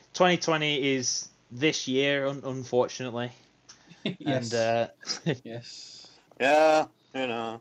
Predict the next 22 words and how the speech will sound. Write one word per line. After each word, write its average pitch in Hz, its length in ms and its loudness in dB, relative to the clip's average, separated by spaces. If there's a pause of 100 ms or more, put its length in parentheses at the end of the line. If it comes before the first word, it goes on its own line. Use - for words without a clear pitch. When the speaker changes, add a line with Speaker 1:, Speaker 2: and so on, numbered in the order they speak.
Speaker 3:
Oh. 113 360 -2 (840)
Speaker 1:
And, 147 420 -2
Speaker 2:
As 143 140 -2
Speaker 1:
uh, 160 120 2
Speaker 2:
quick 151 100 0
Speaker 1:
obviously, 151 340 -2
yes, 175 260 6 (100)
so 185 80 4
they've, 196 160 6
they've 233 120 0
got 269 160 4
three 220 180 0
years 175 180 6
of 151 100 -4
content 143 360 0
plan, 147 240 -2
which 139 180 -8
is, 131 120 -10 (100)
which - 180 -8
is 147 60 -10
pretty 165 260 0
nice. 120 640 -2